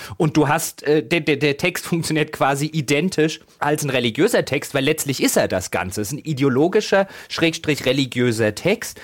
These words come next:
und deswegen zu dem, was André gesagt hat. Was ich glaube nicht, dass, ich glaube, du hast, du hast, du hast sozusagen die, die Kausalkette falsch rum. Ich glaube, die Leute glauben daran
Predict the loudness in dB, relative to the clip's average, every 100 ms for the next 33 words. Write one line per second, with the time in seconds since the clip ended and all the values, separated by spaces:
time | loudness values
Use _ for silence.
0 | -16 -16 -6 2 4 2 -2 -10 -2 0
1 | 2 2 2 0 2 2 0 0 0 0
2 | 0 0 -2 -2 -6 -6 -2 0 0 -2
3 | -2 0 2 4 2 2 2 0 -14 -18
4 | -8 0 0 0 -6 -10 -6 0 2 2
5 | 2 2 0 2 2 -2 -16 -20 -20 _
6 | 0 0 2 0 0 2 2 2 0 -4
7 | -4 -2 0 2 2 2 0 -2 -2 -2
8 | -2 -2 -8 -8 -2 0 2 0 0 2
9 | 0 0 0 2 0 -2 -2 -4 -2 -4